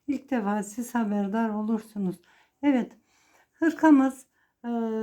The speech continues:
kırk dört kırk altı bedene uygun büyük bir hırka. E, önceki videomda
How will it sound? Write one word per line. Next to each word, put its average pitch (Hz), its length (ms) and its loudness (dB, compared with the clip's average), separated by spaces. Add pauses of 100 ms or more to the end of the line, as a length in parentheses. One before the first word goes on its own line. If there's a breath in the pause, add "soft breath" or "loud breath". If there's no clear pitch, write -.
(1500)
kırk - 380 0
dört 262 300 -2
kırk 285 340 0
altı 240 400 0
bedene 233 420 -2
uygun 240 720 -2 (120)
büyük 269 320 -2
bir 202 160 -2
hırka. 226 680 -4 (680 loud breath)
E, 220 40 -10 (540)
önceki 294 520 6
videomda 254 800 0